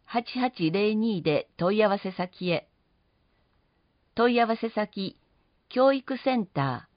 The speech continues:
電話、六四八八零一。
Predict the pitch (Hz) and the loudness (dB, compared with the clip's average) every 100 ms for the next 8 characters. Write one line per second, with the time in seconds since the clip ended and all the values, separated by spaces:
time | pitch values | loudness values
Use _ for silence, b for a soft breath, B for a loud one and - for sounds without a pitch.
0 | _ _ _ - - 220 220 202 185 - | _ _ _ -4 0 2 2 2 2 2
1 | _ _ _ _ _ _ _ 233 254 269 | _ _ _ _ _ _ _ 2 2 -2
2 | 254 254 180 135 - - 226 247 277 233 | 2 4 4 0 -6 -6 -4 -2 -2 0
3 | 262 - 185 - 175 214 226 226 214 - | -2 -4 -6 -4 4 6 6 4 0 -6
4 | 139 131 | -8 -8